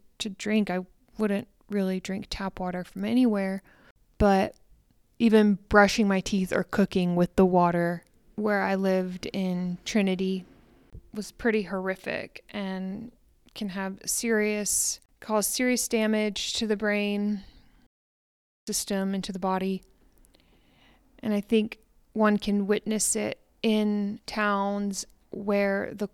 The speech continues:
quality of water is poor, often corresponds with poor education and, mm, maybe greater, uh, poverty.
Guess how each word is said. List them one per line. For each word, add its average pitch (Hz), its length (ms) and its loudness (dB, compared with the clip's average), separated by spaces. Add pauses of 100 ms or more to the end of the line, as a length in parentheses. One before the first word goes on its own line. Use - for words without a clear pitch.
quality 208 560 2
of 190 200 -6
water 190 340 -2
is - 180 -8
poor, 220 580 -6 (120)
often 208 500 -8
corresponds 196 800 -8
with 214 160 -12 (600)
poor - 220 0
education 202 840 -6 (120)
and, 214 580 -10 (160)
mm, 208 640 -8
maybe 202 440 -8
greater, 202 560 -4 (100)
uh, 196 380 -10 (260)
poverty. 208 720 -2